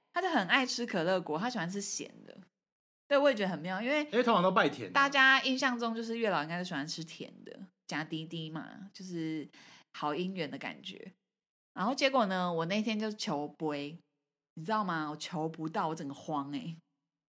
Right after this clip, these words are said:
Speaker 1: 我心想说，哈，怎么可能会发生这种事情？
Speaker 2: 拜什么小熊饼干？
Speaker 1: <laughs> 不是，然后后来我完全不知道是因为小熊饼干惹的祸，是我跟我朋友讲说，哎，怎么办？那个月老一直不给我杯欸，那我还要继续求他吗？他会不会觉得我太烦？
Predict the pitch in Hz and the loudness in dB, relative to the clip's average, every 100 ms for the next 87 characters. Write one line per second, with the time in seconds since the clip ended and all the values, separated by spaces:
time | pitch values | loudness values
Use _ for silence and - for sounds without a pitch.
0 | - 269 480 403 403 494 453 605 - - | -8 -4 -2 0 -2 4 4 4 0 -16
1 | - 254 285 339 233 370 427 359 415 233 | -6 -2 2 6 6 6 6 4 2 0
2 | 214 330 277 - 175 208 175 160 160 151 | 0 -2 -2 -4 0 2 2 4 6 6
3 | 156 202 170 143 156 202 220 240 - 320 | 6 4 4 2 4 4 4 2 6 10
4 | 370 523 - - - 262 392 247 254 370 | 12 10 8 -2 0 2 6 8 10 8
5 | 349 339 247 202 185 165 202 247 220 226 | 8 8 8 6 4 2 2 0 0 2
6 | 220 233 208 214 214 151 160 151 143 160 | 2 0 -2 0 -2 -2 -4 -6 -6 -6
7 | 165 135 113 170 165 262 220 156 190 156 | -4 -6 -6 -6 -4 -2 -2 0 -2 -4
8 | 165 151 160 131 165 165 160 165 - - | -6 -6 -6 -8 -8 -6 -6 -8 -18 -20
9 | _ - 202 190 180 185 240 233 240 233 | _ -4 -2 -2 -4 0 0 0 -2 -2
10 | 240 170 185 175 175 170 147 - 143 139 | 0 0 -2 -4 -2 -2 -2 -6 -6 -4
11 | 135 104 156 226 160 160 156 165 165 160 | -6 -6 -6 -4 -4 -4 -4 -6 -8 -8
12 | - - - - - - 180 175 190 170 | -8 -10 -10 -12 -12 -10 -8 -6 -6 -6
13 | 127 - 147 - - - | -8 -10 -12 -12 -12 -12